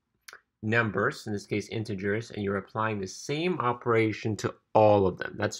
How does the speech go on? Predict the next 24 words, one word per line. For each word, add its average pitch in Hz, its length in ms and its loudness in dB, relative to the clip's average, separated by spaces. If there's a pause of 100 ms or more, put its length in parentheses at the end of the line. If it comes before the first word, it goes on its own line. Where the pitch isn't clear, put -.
one 113 540 2
instruction 110 720 -2
per 107 180 -6
vector 101 640 -6
of 95 160 -10
data. 90 380 -4 (400)
You 95 120 -10
take - 300 -6
two 151 180 -4
vectors, 123 520 0
it's - 160 -12
the 107 120 -6
same 104 520 -2
instruction. - 680 -8 (2250)
So 139 140 -4
this 170 220 2
is 349 180 2
achieved 147 560 -4
through 127 80 -2
something 120 420 -4
called 110 300 0
a 98 40 0
special 113 520 -2
simd 120 520 -4